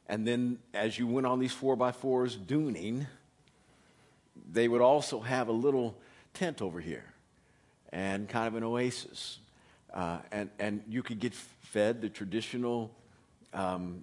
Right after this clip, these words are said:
nomadic food of, of the Arabian culture and the Du-, Dubaian culture. And you would sit there and people would serve you in their traditional garbs, and you'd spend all day out there.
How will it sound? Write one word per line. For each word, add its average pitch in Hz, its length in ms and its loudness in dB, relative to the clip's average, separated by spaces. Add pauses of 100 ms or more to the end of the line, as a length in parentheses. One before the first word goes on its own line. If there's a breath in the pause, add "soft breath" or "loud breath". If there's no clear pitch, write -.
(140)
nomadic 110 520 0
food 127 460 -4
of, 92 360 -10
of 90 320 -6
the 92 260 -4 (360)
Arabian 104 440 -4
culture 104 480 -6 (180)
and 92 100 -10
the 95 100 -6 (460)
Du-, 98 140 -6 (180)
Dubaian 98 440 -2
culture. 98 400 -4 (560 loud breath)
And 107 120 -6
you 113 100 -2
would 110 120 -4
sit - 220 -4
there 113 220 4
and 113 140 -2
people 113 260 -4
would 101 100 -4
serve 110 320 0
you 123 120 0
in 123 140 0
their 101 100 0
traditional 101 560 -6
garbs, 107 440 2 (200 loud breath)
and 131 120 0
you'd 180 100 -2
spend 151 300 -2
all 151 160 4
day 170 200 0
out 82 240 -8
there. - 200 -16